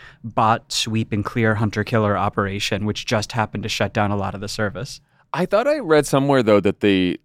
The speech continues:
Speaker 2: the s-, new C E O, like, authorized the payment or something. And maybe,
Speaker 1: Oh,
Speaker 2: like, it
Speaker 1: did
Speaker 2: just
Speaker 1: he?
Speaker 2: was, like, late. But I, I don't know.
Speaker 1: I
Speaker 2: I'm
Speaker 1: mean, it's equally
Speaker 2: That's
Speaker 1: po-
Speaker 2: definitely a theory that I've heard.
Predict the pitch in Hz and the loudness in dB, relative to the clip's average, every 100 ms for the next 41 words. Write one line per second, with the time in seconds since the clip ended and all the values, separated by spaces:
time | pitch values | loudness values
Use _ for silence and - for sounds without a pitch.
0 | - 101 87 82 - - 113 117 - 123 | 0 2 2 0 -8 -8 -2 -2 -2 -6
1 | 98 101 98 98 92 90 - - 98 95 | -2 2 4 4 2 0 -2 0 0 0
2 | 110 101 92 90 82 - - 104 92 87 | -2 2 2 0 -6 -12 -12 -6 -4 -4
3 | 80 87 - - 85 90 80 - 58 57 | -8 -12 -12 -10 -8 -8 -8 -8 -10 -10
4 | - - 90 87 87 85 104 104 92 - | -16 -6 -2 -2 0 0 0 -4 -6 -6
5 | 113 95 85 85 85 98 113 - - 104 | -4 -2 -2 0 2 2 0 -4 0 2
6 | 104 107 104 113 101 92 85 64 147 165 | 4 4 4 4 2 2 0 2 2 2
7 | 175 170 - 196 196 160 170 143 135 135 | 0 -4 -4 -2 2 2 2 2 2 4
8 | 123 110 107 90 87 87 85 87 60 58 | 2 2 2 2 0 -2 -2 -4 -6 -8